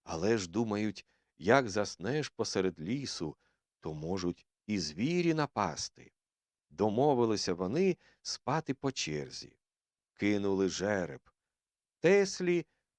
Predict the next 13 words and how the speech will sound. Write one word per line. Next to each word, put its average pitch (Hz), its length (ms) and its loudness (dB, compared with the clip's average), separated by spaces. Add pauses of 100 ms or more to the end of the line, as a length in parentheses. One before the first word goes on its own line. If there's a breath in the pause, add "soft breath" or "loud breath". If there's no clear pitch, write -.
випало 139 640 2
першому 82 800 -2 (220)
стояти 87 640 0
на 76 140 -8
чатах. - 680 -14 (680)
Полягали 190 500 4
кравець 107 720 2
і 95 100 -4
лікар 95 400 -2
спати, 123 640 0 (420 soft breath)
а 101 120 4
Тесля, 185 720 0 (220)
щоб 104 360 4